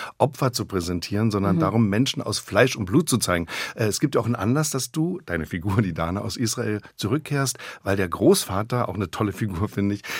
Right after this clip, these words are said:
Speaker 1: dieser Großvater beschließt ja für sich, jetzt den Laden aufzugeben. Es ist so ein Wurstimperium ausgerechnet, nicht? Also, die haben mit
Speaker 2: <laughs>
Speaker 1: Fleisch sehr viel Geld verdient, sind richtig reich geworden dort. Und ich fand das so interessant, wie dadurch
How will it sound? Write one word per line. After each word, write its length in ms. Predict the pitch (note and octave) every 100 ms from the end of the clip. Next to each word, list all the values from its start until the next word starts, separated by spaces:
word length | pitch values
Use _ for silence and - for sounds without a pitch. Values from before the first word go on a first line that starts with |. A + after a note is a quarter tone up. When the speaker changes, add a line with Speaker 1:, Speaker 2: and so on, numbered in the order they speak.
| -
Speaker 1:
dieser 200 | G2 F#2+
Großvater 580 | F2+ G#2+ B2 G#2+ G#2 A2+
beschließt 580 | F#2 F2+ - C3+ D3 -
ja 140 | G#2
für 180 | F#2 G2
sich, 220 | F#2+ A#2
jetzt 300 | G#2 G2+ F#2+ -
den 80 |
Laden 260 | E2+ D#2+ G2
aufzugeben. 460 | - - A2+ F2+ F2+
Es 80 | -
ist 100 | A2
so 80 |
ein 140 | G#2 E2+
Wurstimperium 720 | B2 D#3+ - F2+ E2 D#2+ E2+
ausgerechnet, 580 | E2+ - E2+ E2 - G2
nicht? 220 | G#2+ -
Also, 200 | - B2
die 340 | D#3+ G3+ E3
haben 140 | C4+ C4+
mit 100 | D4+
Speaker 2:
<laughs> 100 | C4+
Speaker 1:
Fleisch 340 | B2 B2+ B2
sehr 220 | A2+ A2
viel 140 | A#2 G#2
Geld 200 | G#2+ C3+
verdient, 300 | B2 B2 B2
sind 80 | A2
richtig 220 | B2+ G2
reich 220 | G2+ A#2
geworden 320 | D3+ C3 C#3
dort. 200 | C#3+ D3 - - - -
Und 140 | B2+
ich 140 | C3+ -
fand 180 | D3
das 160 | D3 A#2
so 120 | C#3+
interessant, 560 | F#3+ - C#3 - C#3 -
wie 200 | C#3+ E3+ - - - _ _
dadurch 600 | C3+ B2+ F3+ E3 E3+ -